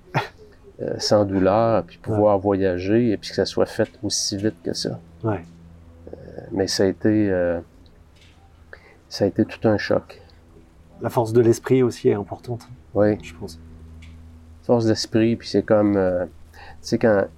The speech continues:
Speaker 2: quand c'est arrivé le soir, euh, ce que j'ai pas raconté, c'est que, bon, j'ai perdu con-, conscience,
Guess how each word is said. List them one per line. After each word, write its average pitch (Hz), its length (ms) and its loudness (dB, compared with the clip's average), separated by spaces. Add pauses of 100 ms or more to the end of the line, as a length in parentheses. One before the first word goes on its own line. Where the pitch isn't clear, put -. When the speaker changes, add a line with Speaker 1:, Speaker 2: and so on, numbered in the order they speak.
(200)
Speaker 2:
quand 101 120 2
c'est - 220 0
arrivé 98 420 4
le 101 120 2
soir, 107 600 2 (320)
euh, - 60 -4 (400)
ce - 120 -12
que 104 80 0
j'ai 90 160 -2
pas 104 180 2
raconté, 95 540 0
c'est 95 200 -4
que, 92 380 -4 (120)
bon, - 160 -6
j'ai 95 120 -2
perdu 98 360 -2
con-, 92 320 2
conscience, 113 760 -2